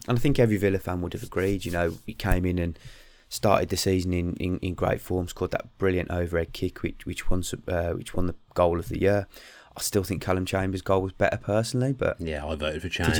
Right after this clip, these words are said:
Speaker 2: Chambers.
Speaker 1: <laughs> Right, okay, we agree on that one.
Speaker 2: Yeah.
Speaker 1: <laughs> Um, but, uh, but yeah, look, a brilliant goal and, and one that when he scored it, we all thought, "Oh, he's gonna score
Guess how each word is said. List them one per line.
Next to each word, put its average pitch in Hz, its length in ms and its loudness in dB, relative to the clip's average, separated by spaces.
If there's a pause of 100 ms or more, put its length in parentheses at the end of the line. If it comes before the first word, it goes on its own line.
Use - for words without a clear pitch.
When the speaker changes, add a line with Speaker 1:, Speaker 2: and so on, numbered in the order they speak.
Speaker 2:
Chambers. 92 140 6
Speaker 1:
<laughs> 90 120 4
Right, 101 180 8
okay, 101 280 2
we 95 100 6
agree 95 220 6
on 98 120 4
that 95 120 0
one. 92 120 2
Speaker 2:
Yeah. 78 260 0 (240)
Speaker 1:
<laughs> - 180 4
Um, 104 380 8 (500)
but, 101 300 4
uh, 95 120 6
but 82 120 -4
yeah, 82 160 -4
look, - 160 -10
a 85 40 -12
brilliant 90 320 0
goal 87 300 2
and, 87 220 -2
and 92 180 0
one 92 220 2
that 87 180 -2
when 98 160 2
he 90 80 -2
scored 87 400 0
it, - 220 -6
we 95 100 -2
all 87 140 -2
thought, - 400 -6 (100)
"Oh, - 140 -14
he's 98 100 -10
gonna - 160 -10
score - 260 -12